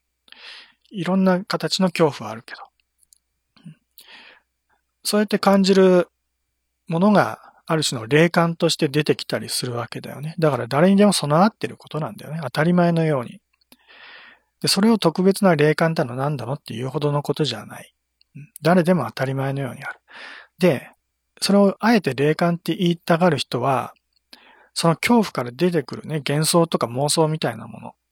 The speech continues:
幻覚みたいなものを、まあ、より増幅してしまってね、本当は見てはいけないもの、見-、見えるはずがないものを見えると思い込んじゃってるだけで、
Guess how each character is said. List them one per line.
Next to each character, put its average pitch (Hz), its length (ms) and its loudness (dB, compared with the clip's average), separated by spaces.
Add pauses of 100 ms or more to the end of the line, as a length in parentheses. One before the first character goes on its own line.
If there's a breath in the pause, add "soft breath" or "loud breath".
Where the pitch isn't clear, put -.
幻 143 240 -2
覚 147 220 0
み 143 80 -2
た 131 120 -2
い 110 40 -8
な 110 100 -10
も 123 100 -6
の 127 120 -4
を、 127 240 -2 (1700 loud breath)
ま 160 100 2
あ、 135 40 0
よ 139 280 2
り 208 300 2
増 165 300 2
幅 180 220 -4
し - 80 -6
て 175 100 -2
し - 140 0
ま 160 100 0
っ - 100 -6
て - 160 -14
ね、 139 220 -14 (680)
本 202 220 0
当 208 120 2
は 170 40 4
見 208 160 4
て 170 100 2
は 131 100 0
い 113 60 -10
け 139 160 -8
な 135 140 -6
い 127 40 -6
も 123 100 -8
の、 120 300 -8
見-、 180 260 0
見 165 120 2
え 208 80 8
る 190 60 6
は 127 120 0
ず 131 120 -10
が 127 80 -10
な 165 200 -4
い 156 60 -4
も 143 100 -6
の 165 80 -2
を 135 40 -4
見 127 200 -2
え 220 100 6
る 220 100 4
と - 120 -10
思 123 220 -8
い - 20 -4
込 180 200 -6
ん 160 40 -4
じ 127 80 -8
ゃ 110 60 -10
っ - 80 -20
て 113 120 -16
る - 60 -16
だ 110 120 -16
け 117 160 -14
で、 117 300 -14